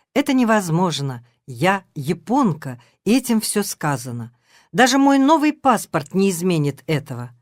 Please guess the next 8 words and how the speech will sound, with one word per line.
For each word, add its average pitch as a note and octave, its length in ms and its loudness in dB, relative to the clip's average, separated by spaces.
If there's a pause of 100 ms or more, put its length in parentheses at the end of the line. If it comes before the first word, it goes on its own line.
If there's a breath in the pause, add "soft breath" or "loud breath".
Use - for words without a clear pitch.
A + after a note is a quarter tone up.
(400)
Но G3 120 4
мне A3 200 6
очень D#4 340 2
нравятся A#3+ 540 2
русские F3 420 -2
люди — C#3 480 -2 (260)
тёплые, D#3 600 -2 (120)
открытые. F3 800 -4